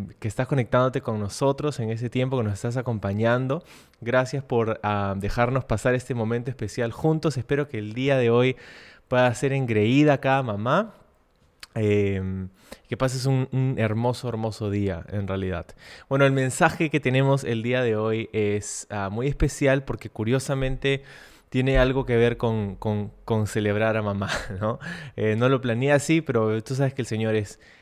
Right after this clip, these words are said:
es muy bueno para hablarnos a través de su palabra. Así que estamos en Lucas capítulo dos. Estamos yendo a través de nuestro estudio, eh, verso a verso en el libro de Lucas. Hoy día vamos a empezar en el verso veintiuno, donde el título de nuestro estudio el día de hoy es Una dedicación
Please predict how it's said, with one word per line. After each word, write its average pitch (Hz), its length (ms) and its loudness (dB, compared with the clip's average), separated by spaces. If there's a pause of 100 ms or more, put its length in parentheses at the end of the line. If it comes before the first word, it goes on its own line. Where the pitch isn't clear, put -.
es 117 100 -6
muy 120 160 0
bueno 117 260 2
para 101 160 0
hablarnos 104 400 0
a 101 40 -10
través 101 220 -4
de 110 60 -8
su 104 140 -12
palabra. 101 360 -2
Así 120 140 -8
que - 80 -6
estamos 196 300 -2
en 156 160 -2
Lucas 175 260 0
capítulo 139 540 -4
dos. 113 560 2
Estamos 123 400 -6
yendo 123 260 -2
a 123 60 0
través 113 360 0
de 113 100 -2
nuestro 107 500 -2 (380)
estudio, 120 840 0 (140)
eh, 110 200 0
verso 117 280 2
a 107 60 4
verso 117 280 2
en 101 60 -2
el 98 80 -4
libro 104 220 -4
de 95 100 -4
Lucas. 165 440 2 (420)
Hoy 107 120 0
día 120 140 4
vamos 127 240 2
a 117 40 -4
empezar 113 300 -2
en 120 60 0
el 107 140 0
verso 123 300 0
veintiuno, 135 680 2
donde 107 260 0
el 98 160 -6
título 147 580 -2
de 120 60 0
nuestro 131 400 0
estudio 120 580 -2
el 101 200 -6
día 107 180 0
de 101 140 0
hoy 101 240 2
es 101 200 -4
Una 143 300 2
dedicación 117 1120 0